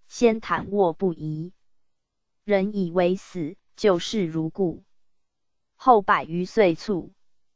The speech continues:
本作品在全世界都属于公有领域，因为作者逝世已经超过一百年，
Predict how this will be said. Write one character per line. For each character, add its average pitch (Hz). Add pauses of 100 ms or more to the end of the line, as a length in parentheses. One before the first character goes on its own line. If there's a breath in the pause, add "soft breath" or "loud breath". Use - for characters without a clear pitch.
(680)
本 175
作 240
品 170
在 196
全 175
世 214
界 208
都 214
属 165
于 170
公 233
有 196
领 160
域， 202 (180)
因 233
为 214
作 214
者 170
逝 214
世 220
已 170
经 233
超 220
过 214
一 196
百 160
年， 170